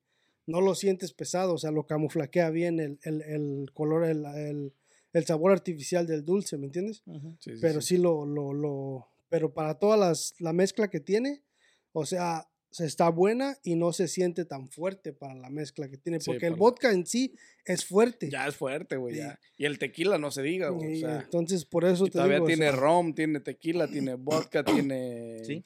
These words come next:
Speaker 1: tiene gin.
Speaker 3: gin, en todo ese pedo.
Speaker 2: ¿El gin qué es, güey?
Speaker 3: Ginebra.
Speaker 1: Es ginebra.
Speaker 2: No lo he probado. ¿Qué, cómo qué sabe? O sea, ¿qué tipo de alcohol es?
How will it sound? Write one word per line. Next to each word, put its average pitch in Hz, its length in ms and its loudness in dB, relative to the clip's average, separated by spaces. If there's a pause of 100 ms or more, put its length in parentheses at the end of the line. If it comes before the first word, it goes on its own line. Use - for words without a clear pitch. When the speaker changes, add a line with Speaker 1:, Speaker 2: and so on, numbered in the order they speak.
(120)
Speaker 1:
tiene 156 280 -2
gin. 170 380 -4 (120)
Speaker 3:
gin, 156 440 -2
en 131 160 -8
todo 120 160 -14
ese 123 160 -16
pedo. 131 340 -12 (240)
Speaker 2:
¿El 165 140 -2
gin 247 180 -2
qué 262 200 -4
es, 120 100 -10
güey? 117 200 -12 (240)
Speaker 3:
Ginebra. 123 460 -8
Speaker 1:
Es 117 60 -16
ginebra. 143 440 -14 (920)
Speaker 2:
No 117 200 -14
lo 123 80 -12
he 123 40 -12
probado. 110 360 -8 (240)
¿Qué, 135 240 -6
cómo 139 240 -6
qué 160 120 -8
sabe? 127 260 -6
O 113 60 -12
sea, 117 140 -14
¿qué 131 360 -12
tipo 139 240 -10
de 127 80 -8
alcohol 120 300 -10
es? 117 260 -12